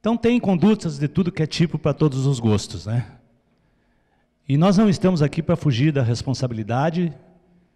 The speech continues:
como cidadão e como autoridade. A gente vai sim, nosso amigo da brigada, né? O, o doutor João foi atender o telefone. Temos que trazer todas, todas as autoridades,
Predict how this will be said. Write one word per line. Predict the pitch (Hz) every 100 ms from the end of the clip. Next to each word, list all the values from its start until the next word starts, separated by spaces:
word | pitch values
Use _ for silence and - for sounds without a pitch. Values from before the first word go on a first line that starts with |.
| _ _ _ -
como | 170 190
cidadão | - 151 135 151 180
e | 180
como | 170 156
autoridade. | 147 147 123 107 92 98 - _ _ _ _ _ _ _ -
A | 117
gente | 107 139 123
vai | 110 151
sim, | 156 - 147 175 180 165 120 _ _ _ _ _ _ _ _ -
nosso | 117 113
amigo | 120 135 117
da |
brigada, | 113 110 113 139 160
né? | 123 123 143 135 - _ _ _ _ _ _ -
O, | 110 113 113 113 107
o | 110
doutor | 110 127 117
João | 117 135
foi | 123 110 104 101
atender | 104 127 117
o | 117
telefone. | 107 98 117 147 170 165 - _ _ _ _ _ _ _
Temos | - 180 214
que | -
trazer | 196 165 123 180 190
todas, | - 185 180 156 - - - - _ _ _ _ _
todas | - 185 156
as |
autoridades, | 147 156 131 123 160 147 -